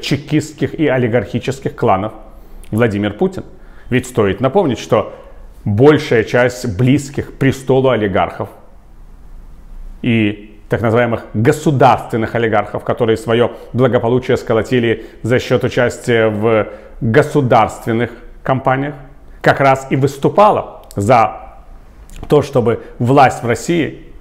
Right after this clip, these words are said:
была передана от Ельцина Путину. Именно передана. Потому что никакой реальной модели честных выборов главы государства в России так и не появилось.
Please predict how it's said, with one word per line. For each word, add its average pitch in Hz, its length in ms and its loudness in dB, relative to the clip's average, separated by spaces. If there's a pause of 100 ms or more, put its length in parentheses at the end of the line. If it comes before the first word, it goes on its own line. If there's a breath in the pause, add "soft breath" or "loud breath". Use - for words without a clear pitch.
(160)
была 135 560 2 (120)
передана 131 580 2 (200)
от 139 220 -2
Ельцина 117 480 -2
Путину. 98 400 -6 (760)
Именно 156 260 4
передана. 147 680 0 (560 loud breath)
Потому 143 300 4
что 143 320 -2 (160)
никакой 170 760 4
реальной 135 600 4
модели 127 560 2
честных 165 800 -2
выборов 123 560 2
главы 123 300 2
государства 120 840 -2 (100)
в 110 140 0
России 147 560 0
так - 540 0
и 165 80 0
не 160 140 4
появилось. 151 880 -2